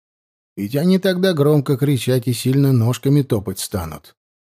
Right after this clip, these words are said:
Дескать, не оправдали наших надежд егеря, разленились они на долгом постое,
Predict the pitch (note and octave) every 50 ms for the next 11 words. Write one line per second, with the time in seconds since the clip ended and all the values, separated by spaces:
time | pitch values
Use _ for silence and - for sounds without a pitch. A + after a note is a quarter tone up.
0 | _ _ F#2+ G2 G2 F2 - - - - - - G#2 F#2 E2 D#2+ - - - E2
1 | - D#3+ E3+ G#3 G3 A3+ B3 A#3+ A#3+ A#3 A3+ A3 G#3 F3 - - D#3+ C#3+ D#3 E3
2 | E3+ E3 E3 F3+ F3+ C3 - - C3 B2+ D3 D3+ C#3+ C3+ C#3 D3 D3 C#3+ C3+ C#3
3 | D3+ D3+ D3 C#3 C3 B2+ A#2+ A2 G2 F#2+ G#2 D3+ D#3 C#3 D3 E3 E3 D#3 D#3 D3+
4 | D3+ F3 A3 B3+ C4+ C4+ C4+ C4 B3 A3 - - G#3 G#3 G#3 G3+ G3 F#3+ F#3 F3+
5 | F#3 E3+ D3 C#3 D3 C3+ B2+ C#3 C#3 C3 - - - - B2+ A#2+ G#2+ G2 F2+ E2
6 | D#2 -